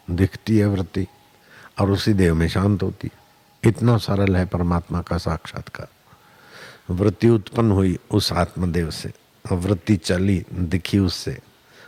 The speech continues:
और वृत्ति बदली, उसी से दिखी। "ऐसा नहीं हो, ऐसा हो, ऐसा नहीं हो, ऐसा हो।"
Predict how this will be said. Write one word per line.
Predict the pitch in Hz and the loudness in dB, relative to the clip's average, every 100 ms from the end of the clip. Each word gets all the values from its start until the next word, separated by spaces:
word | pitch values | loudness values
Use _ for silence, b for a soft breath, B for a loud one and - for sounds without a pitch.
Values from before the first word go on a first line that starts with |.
| B - | B -4
और | 87 | 0
वृत्ति | 95 - 95 | 0 2 0
बदली, | 87 82 85 92 - _ _ - | 2 0 -2 -4 -12 _ _ -8
उसी | 90 - 92 | -6 -2 -2
से | - | -2
दिखी। | 80 85 - 82 - _ b b b b b b b b _ _ _ _ _ _ _ _ _ _ _ _ _ _ _ _ - - - - 107 98 _ _ _ _ _ _ _ _ _ _ _ _ B B B B | -2 -6 -8 -20 -20 _ b b b b b b b b _ _ _ _ _ _ _ _ _ _ _ _ _ _ _ _ -20 -20 -20 -16 -16 -18 _ _ _ _ _ _ _ _ _ _ _ _ B B B B
"ऐसा | 104 98 98 | 0 2 2
नहीं | 90 92 | 2 2
हो, | 92 87 - | 2 -2 -2
ऐसा | 110 95 87 | -2 -2 -4
हो, | 85 85 - | -4 -4 0
ऐसा | 104 98 92 | 0 2 0
नहीं | 92 | 0
हो, | 92 87 | 0 0
ऐसा | 98 92 | -2 -2
हो।" | 92 | -6